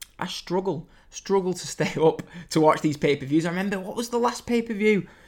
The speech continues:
The A E W one on the Saturday night, Full Gear. Oh, I was struggling,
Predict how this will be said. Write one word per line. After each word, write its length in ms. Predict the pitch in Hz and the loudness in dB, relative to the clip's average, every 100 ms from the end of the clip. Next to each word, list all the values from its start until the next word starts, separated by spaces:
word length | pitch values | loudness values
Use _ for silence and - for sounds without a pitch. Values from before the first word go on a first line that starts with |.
| - | -8
The 80 | - | 2
A 60 | 202 | 4
E 120 | 226 | 4
W 300 | 202 214 214 | 2 2 4
one 140 | 175 | 2
on 80 | 147 | 0
the 60 | 135 | -4
Saturday 400 | - 160 113 151 | -2 -2 0 -4
night, 300 | 147 147 - | -2 -2 -4
Full 240 | - 196 | 4 4
Gear. 440 | 156 151 156 135 - - - | 6 4 4 4 -2 -10 4
Oh, 240 | 165 143 | 6 8
I 200 | 156 185 | 6 4
was 200 | 165 117 | 4 0
struggling, 1040 | - - - 139 135 135 165 156 139 123 | -6 -10 -4 -2 2 4 4 4 0 -2